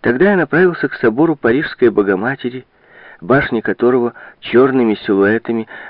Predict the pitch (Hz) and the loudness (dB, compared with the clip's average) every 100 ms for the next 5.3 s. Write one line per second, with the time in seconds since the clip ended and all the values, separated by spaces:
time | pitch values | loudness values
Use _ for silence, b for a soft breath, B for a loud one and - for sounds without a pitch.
0 | - 107 107 101 113 127 - - _ 101 | -2 0 2 2 2 0 -4 -18 _ -4
1 | 95 90 90 104 107 - 101 - 92 92 | 0 0 0 -2 -4 -10 -12 -8 -8 -6
2 | - 98 - 92 82 82 - _ _ _ | -8 -8 -8 -10 -10 -12 -18 _ _ _
3 | _ _ _ _ _ _ _ _ _ _ | _ _ _ _ _ _ _ _ _ _
4 | _ _ 143 185 196 185 - 180 185 214 | _ _ 0 2 2 -2 0 0 2 0
5 | 202 - | 0 -6